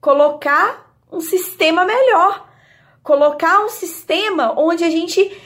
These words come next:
seja capaz de acreditar que a gente pode, que a gente dá conta, que a gente vence.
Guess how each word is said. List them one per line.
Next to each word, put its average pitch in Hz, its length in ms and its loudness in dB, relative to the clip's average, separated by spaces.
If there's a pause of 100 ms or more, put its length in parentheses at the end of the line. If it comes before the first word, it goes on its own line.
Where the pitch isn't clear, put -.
(120)
seja 285 420 2
capaz 339 500 0
de 381 60 0
acreditar 349 720 -2
que 330 60 -10
a - 20 -6
gente 320 260 -8
pode, 269 840 0 (760)
que - 80 0
a 269 60 6
gente 285 260 -4
dá 311 240 0
conta, 339 500 2
que 269 100 -2
a 269 40 -4
gente 294 300 -6
vence. 311 760 -2